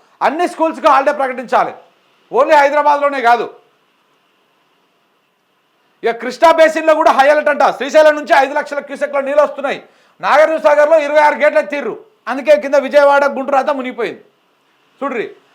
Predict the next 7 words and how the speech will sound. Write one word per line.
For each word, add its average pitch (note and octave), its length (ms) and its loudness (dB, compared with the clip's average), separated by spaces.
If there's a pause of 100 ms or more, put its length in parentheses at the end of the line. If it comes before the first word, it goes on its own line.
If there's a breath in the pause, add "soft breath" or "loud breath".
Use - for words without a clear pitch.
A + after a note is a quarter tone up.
(160)
అధికారులు D#4 800 0
అప్రమత్తంగా D4+ 600 -2
ఉండాలి. C4+ 420 0 (680)
ఈ C4 120 -6
నెలంతా D#4 440 2
వానలే D4+ 360 4
పడతాయి. C#4+ 440 0